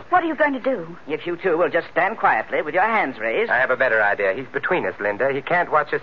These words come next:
Speaker 3: both at the same time.
Speaker 2: Get over next to her, Templar.
Speaker 3: Ordinarily, there's nothing I'd rather do, but under the circumstances
Speaker 2: If you don't obey me, much as I hate the sight of blood, I shall be forced to shoot you.
Speaker 3: In other words, Stanton, there comes a time when even you are willing to commit murder.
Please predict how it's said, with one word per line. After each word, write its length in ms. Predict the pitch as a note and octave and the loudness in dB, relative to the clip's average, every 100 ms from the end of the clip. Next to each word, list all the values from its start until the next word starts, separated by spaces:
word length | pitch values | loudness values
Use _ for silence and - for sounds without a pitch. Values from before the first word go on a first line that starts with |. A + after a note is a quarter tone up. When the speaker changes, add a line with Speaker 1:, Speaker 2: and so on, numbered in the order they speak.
| - | 0
Speaker 3:
both 200 | C#3 C3 | 0 0
at 100 | C#3 | -6
the 100 | B2+ | -2
same 220 | C#3+ C3+ | 0 0
time. 440 | C3+ B2 F#2 F#2 - | 2 2 2 -4 -6
Speaker 2:
Get 160 | D3 | -2
over 200 | E3+ D#3+ | 0 2
next 240 | D#3+ F3 - | 2 0 0
to 80 | D#3+ | 0
her, 80 | D#3+ | 2
Templar. 320 | D#3+ E3+ G#3+ | 0 0 0
Speaker 3:
Ordinarily, 500 | E3 F3 G3 F3 D#3+ | 0 2 4 4 2
there's 140 | E3+ | 0
nothing 280 | F3 F#3+ G3 | 2 2 2
I'd 120 | F#3 | 2
rather 280 | F3 F#3 F#3+ | 4 2 2
do, 220 | F#3 G#3 | 2 0
but 100 | C#3+ | 2
under 180 | E3+ A3+ | 2 2
the 140 | B3 - | 0 2
circumstances 600 | G#3 - A#2 A#2 F#2+ E3+ | 0 0 -2 0 0 0
Speaker 2:
If 80 | D#3+ | 0
you 180 | G#3+ - | 0 2
don't 280 | G3 B3+ - | 2 2 2
obey 280 | - A3 F3+ | 0 2 0
me, 260 | C#3 G3 | -2 -4
much 380 | A3 F#3+ B3 - | 0 0 0 0
as 120 | A3+ | 0
I 180 | A3 G#3+ | 2 0
hate 220 | F#3 A3 | 0 -2
the 80 | G3+ - | -2 -2
sight 200 | G3+ G3+ | 0 0
of 160 | F#3 | -2
blood, 280 | D#3 E3+ D#3+ | 2 2 4
I 160 | F3+ F3+ | 2 0
shall 120 | E3+ | -4
be 80 | F3 | -4
forced 360 | - G#3 G3 | 0 2 2
to 100 | F#3+ | 0
shoot 200 | F3+ F3 | 0 0
you. 160 | A#2 G2 | 0 0
Speaker 3:
In 60 | B2 | 2
other 180 | C#3+ | 2
words, 220 | D3 C#3+ B2 | 4 4 2
Stanton, 300 | - C#3+ C3 | 0 0 2
there 100 | C3+ | -2
comes 300 | B2 D3+ D3 | 0 -2 -2
a 40 | C3+ | -6
time 340 | - D3 C#3 | 0 2 2
when 120 | C3 C3+ | 2 -2
even 300 | C3+ C3+ C#3 | -2 -2 -2
you 180 | D3+ C3 | 0 2
are 60 | |
willing 260 | A#2+ A#2 A#2 | 2 0 -2
to 60 | |
commit 280 | A2+ A#2+ A2+ | -4 -4 -4
murder. 420 | B2+ A2+ F2+ D#2 | 0 2 2 0